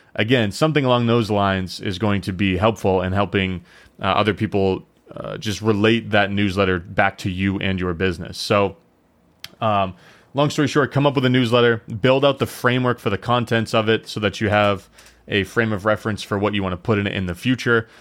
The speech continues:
And a great way to figure out what to put in your newsletter is to just subscribe to other people's newsletters that you like and just model what they do. Now, step number three is make a list of all of the different people in your network that either have money, um,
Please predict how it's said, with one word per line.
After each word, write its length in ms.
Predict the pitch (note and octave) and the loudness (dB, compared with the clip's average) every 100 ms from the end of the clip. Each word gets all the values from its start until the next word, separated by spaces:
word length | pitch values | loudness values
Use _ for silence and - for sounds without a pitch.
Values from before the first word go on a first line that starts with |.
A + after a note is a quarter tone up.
| - - | -20 -4
And 100 | G#2 | -2
a 60 | F#2+ | 2
great 260 | A2+ A2+ | 2 4
way 100 | A2 | 4
to 80 | G#2 | 2
figure 300 | - A2 G#2 | 2 2 4
out 140 | G2+ | 4
what 140 | G#2+ G#2+ | 2 0
to 80 | F#2+ | -2
put 180 | A2 | -2
in 80 | G2+ | 0
your 80 | G2 | -2
newsletter 400 | G2+ F#2 G#2+ G2 | -2 -2 0 0
is 200 | G2+ F#2+ | -2 -6
to 60 | G2+ | -6
just 220 | G2 - | -4 -4
subscribe 540 | G2+ - A2 G2 F#2+ | -6 -4 0 2 0
to 160 | - F#2+ | -2 0
other 180 | G#2+ B2+ | 2 2
people's 320 | C3 B2+ A2+ | 0 -2 0
newsletters 480 | B2+ A2+ B2+ B2 G#2+ | 0 2 2 2 0
that 120 | G#2+ | -2
you 120 | G2 | 0
like 340 | G2 B2 D#3+ - - - _ | 2 2 0 -8 -20 -20 _
and 140 | G2+ G#2 | -6 -2
just 160 | G#2+ | -2
model 240 | G2+ G2 F#2+ | 0 0 2
what 160 | F#2+ | 0
they 160 | F#2+ F2+ | -2 -2
do. 320 | F2+ F#2 - - - - _ _ | -2 -4 -6 -14 -20 -20 _ _
Now, 300 | G#2+ G#2 G#2 | 0 2 2
step 280 | - - C3+ | 0 0 0
number 220 | B2+ A2 | 2 0
three 520 | A2 - B2+ D3 F3 E3+ _ | -2 0 0 2 0 -6 _
is 180 | A2+ G2+ | -6 -2
make 240 | B2 E3+ | 2 2
a 60 | E3+ | 2
list 340 | C3+ C3+ - | 2 2 0
of 240 | - A#2 G2+ | -4 -4 -2
all 260 | A2+ C3 | 2 2
of 120 | C#3+ A#2+ | 2 0
the 80 | |
different 400 | A#2 A#2+ B2 A2 | 0 0 0 -4
people 280 | B2+ A#2 G#2+ | -2 -2 -2
in 220 | G#2 A#2+ | 0 0
your 80 | B2+ | 0
network 560 | A#2 G#2 G#2 G#2 G2 - _ - _ - | 2 0 0 0 -2 -10 _ -20 _ -2
that 220 | G2+ G2+ | 0 0
either 180 | F#2+ F#2 | -2 0
have 260 | A#2+ C#3+ | 2 2
money, 400 | C3+ C#3 C#3 C#3 A#2+ - | 2 0 0 -2 -4 -6
um, 540 | G2+ G2 F#2+ F#2 F#2 | -2 0 2 0 -4